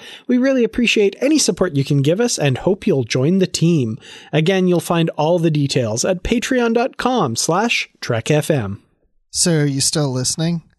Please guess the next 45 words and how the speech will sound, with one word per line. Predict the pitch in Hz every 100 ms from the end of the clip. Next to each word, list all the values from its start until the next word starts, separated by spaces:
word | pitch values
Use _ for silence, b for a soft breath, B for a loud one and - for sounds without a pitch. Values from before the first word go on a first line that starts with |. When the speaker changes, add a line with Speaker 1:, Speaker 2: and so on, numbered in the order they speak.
| _ _ _
Speaker 2:
Are | -
you | 120
still | - 139 131
paying | - 131 131
attention? | - 131 143 - 185 190 _ _ _ _ _ _ _
Well, | 165 175 151 135
good, | 117 175 254 160 113
because | 151 - 190 160 156
we'd | 156 147
love | 160 202
to | 151
hear | 123 135
your | 113
thoughts | - 117 113 127
on | 110
today's | 123 110 98
show. | 104 - 95 101 - -
And | 135
there | 139
are | 135
many | 143 190 196 175
ways | 151 139
for | - 131
you | 123
to | - 117
do | 117
that. | 113 117 120
The | 107
best | - 190 - -
place | 151 143
to | -
join | 120 131 131 120
in | 117
the | 117
larger | 160 226 233
conversation | - 208 185 - 170 175 -
is | 190
the | 190
Babel | 180 180 220 226
Conference, | 226 214 220 190 160 120 - B B B
our | 143
listeners | 151 208 - 226 185
group | - 180
on | 180 170
Facebook. | - 165 - 120